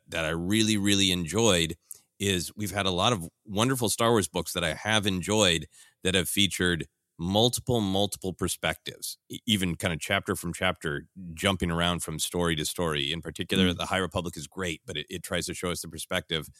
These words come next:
Speaker 1: uh, of lots and lots of characters. And it was a,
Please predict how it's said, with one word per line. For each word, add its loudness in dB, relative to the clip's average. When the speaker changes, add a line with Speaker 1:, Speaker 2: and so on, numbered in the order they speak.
Speaker 1:
uh, -2
of -6
lots 0
and -4
lots -2
of -10
characters. -2
And 4
it 2
was -2
a, -6